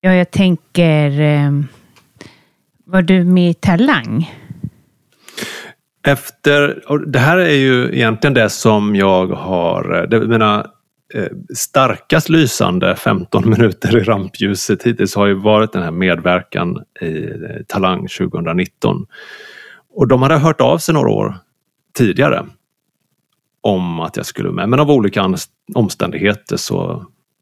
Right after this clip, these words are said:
Speaker 2: så, så blev det inte så. Men den här gången så tänkte jag, "Ja, men jag kan åka upp dit och se vad som händer." Ehm, och hade väl egentligen inga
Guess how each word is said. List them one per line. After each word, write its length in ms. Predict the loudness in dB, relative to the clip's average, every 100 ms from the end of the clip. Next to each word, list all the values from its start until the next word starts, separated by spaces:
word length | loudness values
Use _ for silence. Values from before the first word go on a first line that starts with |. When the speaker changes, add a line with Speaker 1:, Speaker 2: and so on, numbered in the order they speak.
| _ _ _ _ _
Speaker 2:
så, 320 | -4 0 0 0
så 140 | -2
blev 460 | 0 2 0 -2 -2
det 100 | 0
inte 360 | 0 -4 -6 -6
så. 200 | -6 -4
Men 140 | 0
den 120 | 2
här 200 | 2 0
gången 280 | 0 -4 -8
så 140 | -14
tänkte 240 | -12 -6 0
jag, 80 | 2 2
"Ja, 80 | 0
men 240 | 0 2
jag 160 | 0 0
kan 120 | -2
åka 200 | 0 -4
upp 140 | -4
dit 140 | -6 -6
och 80 |
se 160 | -4 -4
vad 160 | -4 -4
som 140 | 0
händer." 460 | 2 0 -2 -6 -10 -18 -20 -20 -20 -20 -20 -20 -20 _ -2
Ehm, 500 | 0 2 2 2 0 -4 _ _ _ _ _ _ _ _ 0
och 120 | 2
hade 200 | 2 2
väl 120 | 2
egentligen 340 | 0 0 -2
inga 300 | 0 0 -4